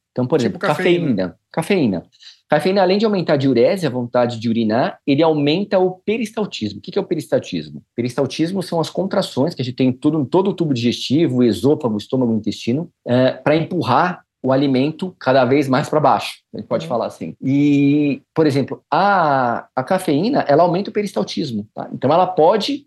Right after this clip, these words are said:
Speaker 1: ter uma vontade mais rápida de, ou, ou, ou surgir a vontade de ir no banheiro durante uma prova, dependendo da quantidade de cafeína que você ingeriu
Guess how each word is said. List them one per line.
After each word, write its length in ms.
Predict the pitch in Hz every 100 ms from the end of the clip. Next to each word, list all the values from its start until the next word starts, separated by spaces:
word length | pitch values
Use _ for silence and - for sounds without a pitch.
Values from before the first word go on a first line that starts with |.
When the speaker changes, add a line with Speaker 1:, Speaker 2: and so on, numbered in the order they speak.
| _
Speaker 1:
ter 140 | 160
uma 160 | 185 185
vontade 880 | 151 175 151 143 165 190 202 196 -
mais 240 | 143 170 170
rápida 640 | 151 175 - 117 104 104 _ -
de, 200 | 113 127
ou, 80 |
ou, 320 | 135 123 151 156
ou 160 | 170
surgir 420 | - 175 131 160
a 40 | 202
vontade 440 | 185 160 165 160
de 40 | 143
ir 80 | 147
no 80 |
banheiro 280 | 143 139 143
durante 300 | 147 156 -
uma 120 | -
prova, 260 | - 180 127
dependendo 440 | 127 135 139 135
da 80 | 151
quantidade 360 | 160 147 143 143
de 60 |
cafeína 640 | 147 147 - 135 131 160 165 - - -
que 60 |
você 200 | 131 135
ingeriu 320 | 143 123 139